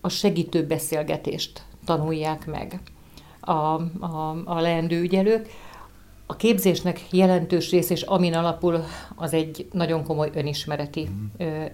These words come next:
Speaker 1: rész.
Speaker 2: Tehát
Speaker 1: Hiszen
Speaker 2: aki segíteni akar, annak első körben önmagával kell rendben lennie.
Speaker 1: Ez az alap, így van. Így van. Aki, aki önmagában nincsen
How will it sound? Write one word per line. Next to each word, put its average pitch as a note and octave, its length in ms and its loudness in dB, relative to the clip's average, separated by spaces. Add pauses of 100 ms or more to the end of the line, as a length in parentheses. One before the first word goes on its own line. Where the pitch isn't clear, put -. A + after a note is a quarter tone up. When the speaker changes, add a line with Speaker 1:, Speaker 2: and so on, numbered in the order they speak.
Speaker 1:
rész. - 300 -4
Speaker 2:
Tehát - 520 -6
Speaker 1:
Hiszen F#2 60 2
Speaker 2:
aki F#2 120 -2
segíteni F#2+ 600 2
akar, G#2+ 520 2 (340)
annak F2 380 0
első E2+ 420 0
körben E2+ 520 2
önmagával C#2 720 -2
kell A1 220 -6
rendben C#2 420 -8
lennie. F2+ 420 -4
Speaker 1:
Ez D#3+ 120 -2
az D3 160 -2
alap, D3 340 -4 (140)
így D#3 220 -8
van. E3 240 -6 (260)
Így F3 180 -4
van. G#3+ 280 0 (220)
Aki, G3+ 240 2
aki F3 440 4
önmagában E3+ 560 2
nincsen E3 600 0